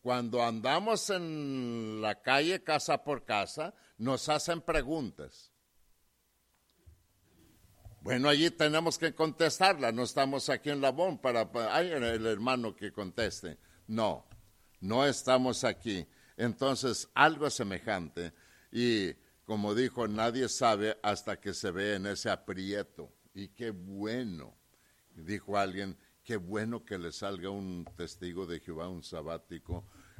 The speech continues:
Ay, que me dio una revolcada. Eh, qué bueno para que vaya y se prepare para contestarle al sabático o al testigo de Jehová.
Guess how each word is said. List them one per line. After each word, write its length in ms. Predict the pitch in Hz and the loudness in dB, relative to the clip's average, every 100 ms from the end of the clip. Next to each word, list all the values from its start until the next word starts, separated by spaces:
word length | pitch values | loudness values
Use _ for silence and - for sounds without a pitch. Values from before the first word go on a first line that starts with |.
| - | -12
Ay, 480 | 101 127 160 156 113 | -8 -4 -4 -4 -8
que 100 | - | -8
me 160 | 95 95 | -6 -6
dio 140 | 90 | -6
una 360 | 92 92 90 85 | -6 -6 -4 -4
revolcada. 1040 | 71 78 76 82 73 - 82 76 73 76 - - - - - - | -6 -10 -8 -8 -10 -10 -8 -8 -8 -12 -12 -20 -20 -20 -20 -18
Eh, 140 | 95 | -16
qué 100 | 101 | -10
bueno 800 | 85 73 82 107 151 127 90 73 _ _ _ 82 | -10 -10 -4 -2 0 -2 -8 -14 _ _ _ -12
para 180 | 76 76 | -12 -12
que 200 | - 76 | -12 -8
vaya 340 | 82 90 101 | -6 -4 -4
y 80 | 98 | -6
se 200 | - 101 | -8 -10
prepare 560 | - 104 - 82 82 | -8 -12 -6 -6 -6
para 260 | 87 87 82 | -8 -8 -8
contestarle 760 | - 80 73 76 - 82 80 87 | -10 -14 -12 -14 -8 -8 -6 -8
al 180 | 87 78 | -8 -10
sabático 680 | 95 80 82 - 90 - | -10 -6 -6 -8 -14 -8
o 120 | 120 85 | -4 -4
al 240 | 80 76 _ _ _ | -6 -10 _ _ _
testigo 420 | 92 - 90 80 | -10 -8 -10 -8
de 140 | 85 82 | -8 -10
Jehová. 360 | 92 160 220 | -10 -10 -12